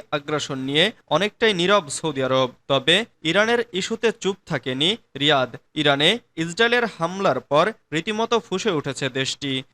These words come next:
এমন হামলা তেহরানের সার্বভৌমত্ব এবং আন্তর্জাতিক আইনের লঙ্ঘন বলেও মন্তব্য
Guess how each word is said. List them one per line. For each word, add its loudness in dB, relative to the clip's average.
এমন 0
হামলা 0
তেহরানের 4
সার্বভৌমত্ব -2
এবং 0
আন্তর্জাতিক 0
আইনের 0
লঙ্ঘন 0
বলেও 0
মন্তব্য -2